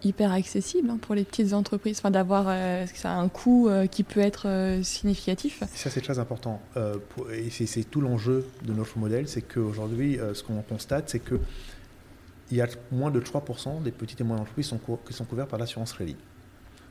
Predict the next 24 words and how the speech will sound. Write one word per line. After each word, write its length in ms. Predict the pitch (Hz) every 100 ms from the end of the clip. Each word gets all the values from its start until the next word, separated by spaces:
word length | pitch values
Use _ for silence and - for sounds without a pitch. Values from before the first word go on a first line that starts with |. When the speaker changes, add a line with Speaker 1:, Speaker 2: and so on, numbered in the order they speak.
| -
Speaker 2:
Pourquoi 300 | 131 208 104
Speaker 1:
Mm. 40 | 110
Speaker 2:
elles 60 |
le 100 | 104
sont ? 260 | - 139 185 - - - - -
Parce 120 | -
que 80 | 117
les 80 |
solutions 280 | 110 113 -
ne 60 | -
sont 100 | 117
pas 100 | 113
adaptées 380 | 110 - 113 107 - -
à 80 |
leur 200 | 107 -
taille 340 | - 131 165 165 - - - - - - - - - -
financière 580 | - 113 - 135 151 - -
et 80 |
leur, 140 | 113 - -
leur, 240 | 117 113
leur, 200 | 127 123
leur 120 | 117 110
organisation. 540 | 110 107 104 - 104 - - - - - - -
Pour 160 | 120